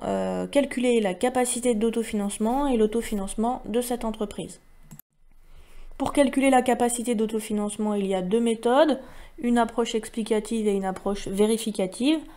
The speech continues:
On va commencer tout de suite par l'approche explicative. Selon cette approche, il convient de calculer la capacité d'autofinancement à partir de l'E B E, car l'E B E est lui-même composé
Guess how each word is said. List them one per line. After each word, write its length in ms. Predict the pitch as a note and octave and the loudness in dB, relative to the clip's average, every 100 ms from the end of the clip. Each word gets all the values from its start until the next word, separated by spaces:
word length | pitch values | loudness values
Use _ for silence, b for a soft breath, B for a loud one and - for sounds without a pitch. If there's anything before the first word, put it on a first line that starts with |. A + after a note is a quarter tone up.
| B B G#3+ | B B 2
On 40 | |
va 120 | G#3+ | 2
commencer 380 | G#3 G3+ G3 G#3 | 4 0 0 -4
tout 120 | G3+ | -6
de 60 | G#3+ | -4
suite 180 | A#3 A3 | -6 -2
par 180 | G3+ G3 | 0 0
l'approche 460 | F#3 - F#3+ - - | -2 -4 -6 -6 -6
explicative. 920 | C4 - - C4+ G#3 G3 - A3 A#3+ A3 B B B - | -6 -6 -6 -4 -2 -4 -4 -2 -4 -6 B B B -4
Selon 280 | C4 C4 | 0 2
cette 200 | C4 B3 | 2 0
approche, 500 | F3 F#3 G3+ G#3+ A#3 - | -2 -2 2 2 0 -4
il 140 | B3 | -4
convient 480 | A#3 A#3 G#3+ A3 G#3 | -2 -2 0 0 0
de 100 | F#3+ | -2
calculer 440 | F#3 C4+ C4+ B3 A3 | 0 -2 0 0 2
la 120 | F3+ | 2
capacité 560 | A#3 B3 A#3+ B3 A#3 | -2 0 -2 0 0
d'autofinancement 880 | G3+ G3+ A3+ - F#3+ F#3+ G#3 G#3+ C#4+ - | 0 0 -2 -2 -4 -2 -2 -2 -4 -2
à 80 | G#3 | 0
partir 500 | G3+ - - C4+ C4 | 0 -2 -2 0 0
de 100 | F#3+ | 0
l'E 200 | F#3+ B3+ | 2 2
B 80 | A#3 A3 | 4 2
E, 100 | D#3+ - - - - - | 2 -4 -18 -20 -16 -6
car 200 | F3 F#3 | 0 4
l'E 120 | A#3+ | 6
B 100 | G#3 F3+ | 6 2
E 180 | F3 C4+ - | 0 -4 -6
est 100 | F#3+ | -2
lui-même 400 | A3 B3+ G#3+ G#3 | 2 4 2 2
composé 560 | C4+ C4 A3 F#3 G#3+ | 0 2 0 0 -4